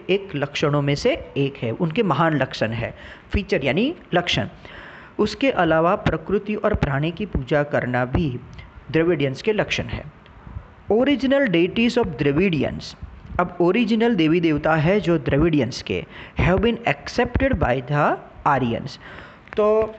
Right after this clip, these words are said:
अ, ओरिजिनल देवी देवता है जो द्रविडियंस के, उनको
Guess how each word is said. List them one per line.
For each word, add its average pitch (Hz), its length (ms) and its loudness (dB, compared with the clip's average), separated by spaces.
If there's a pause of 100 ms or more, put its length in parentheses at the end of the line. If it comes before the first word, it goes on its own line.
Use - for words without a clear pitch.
(680)
अ, 147 280 -4
ओरिजिनल 240 420 0
देवी 190 260 2
देवता 180 360 0
है 165 440 0
जो 160 140 -2
द्रविडियंस 135 520 -2
के, 127 220 -8 (680)
उनको 214 640 2